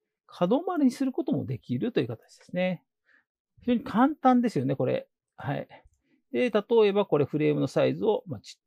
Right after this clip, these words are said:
縮めれば、まあ、こんなような形。もちろんね、文字は溢れてしまいますけど、フレームサイズに合わせてこの線の部分は修正されますので、非常に簡単にね、えー、こういった、まあ、テキストフレームを作ることも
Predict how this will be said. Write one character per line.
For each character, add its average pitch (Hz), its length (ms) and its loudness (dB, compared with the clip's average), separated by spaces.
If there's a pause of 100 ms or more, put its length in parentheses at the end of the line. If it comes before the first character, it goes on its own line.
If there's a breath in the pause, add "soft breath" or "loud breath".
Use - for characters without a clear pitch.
(120)
縮 131 300 -8
め 139 120 0
れ 143 100 2
ば、 208 260 -2 (220)
ま 160 100 0
あ、 - 20 -14
こ 123 120 -4
ん 117 40 -2
な 117 60 -6
よ 110 60 -10
う 110 40 -12
な - 80 -20
形。 - 300 -20
も 214 80 -4
ち 247 80 -8
ろ 214 80 2
ん 165 60 0
ね、 151 180 -2 (160)
文 240 140 2
字 220 80 6
は 139 100 6
溢 175 120 2
れ 160 60 0
て 147 60 -6
し 156 120 -4
ま 151 120 -4
い 156 40 -6
ま 160 120 -2
す - 100 -12
け 196 100 -6
ど、 381 200 -4 (720)
フ - 160 2
レ 196 140 12
ー - 20 0
ム 185 80 -2
サ 185 140 6
イ 165 40 6
ズ 160 60 0
に 160 120 0
合 165 120 2
わ 165 80 4
せ - 120 -18
て - 160 2
こ - 200 0
の - 200 0 (960)
線 180 240 4
の 135 80 4
部 127 140 -2
分 127 160 -4
は 208 260 0 (1040)
修 202 220 2
正 170 120 6
さ 165 120 4
れ 151 80 4
ま 151 100 2
す - 80 -6
の 175 60 -2
で、 226 180 4 (220 soft breath)
非 - 80 -14
常 214 60 4
に 214 100 0
簡 208 160 0
単 196 180 -2
に 220 60 -2
ね、 214 240 0
え - 20 -8 (120)
ー、 - 40 -6
こ 131 200 -2
う 135 60 -2
い 135 40 -8
っ - 20 -12 (160)
た、 214 260 0
ま 117 180 -4
あ、 - 80 -18 (280)
テ 131 120 -4
キ - 100 -16
ス - 60 -16
ト 139 80 -2
フ 131 60 -4
レ 135 120 2
ー - 20 -2
ム 220 80 2
を 233 80 -2
作 - 160 -4
る - 80 -4
こ - 160 -20
と 269 100 -2
も - 240 -6